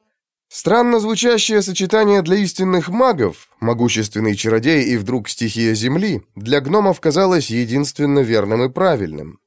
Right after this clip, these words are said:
А как иначе? Ведь именно они столь прочно связаны с двумя первостихиями. Вот и работали десятки искусников, переводя ровные строчки гномьих рун на торн,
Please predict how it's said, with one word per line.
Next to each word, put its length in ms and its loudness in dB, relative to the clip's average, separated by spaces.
А 120 0
как 220 -2
иначе? 460 0
Ведь 240 0
именно 460 2
они 280 2
столь 320 -2
прочно 460 0
связаны 500 0
с 60 -4
двумя 320 0
первостихиями. 1040 -4
Вот 220 2
и 40 4
работали 520 2
десятки 580 0
искусников, 720 -2
переводя 480 2
ровные 380 0
строчки 480 -2
гномьих 560 -2
рун 300 -2
на 120 2
торн, 420 0